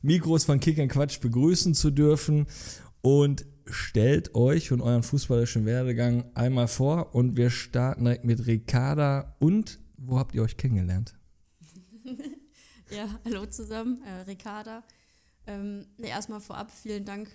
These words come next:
Speaker 2: dass wir hier sein dürfen. Ähm, das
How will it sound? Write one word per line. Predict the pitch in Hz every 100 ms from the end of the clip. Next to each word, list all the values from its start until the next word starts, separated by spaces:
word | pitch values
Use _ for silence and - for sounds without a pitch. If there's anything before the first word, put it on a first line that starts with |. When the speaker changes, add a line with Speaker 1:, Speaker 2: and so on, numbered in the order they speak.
| -
Speaker 2:
dass | 196 -
wir | 196
hier | 226
sein | 214 202 208
dürfen. | 214 214 226 214 220 _
Ähm, | 180 180 185 185 _
das | 180 - -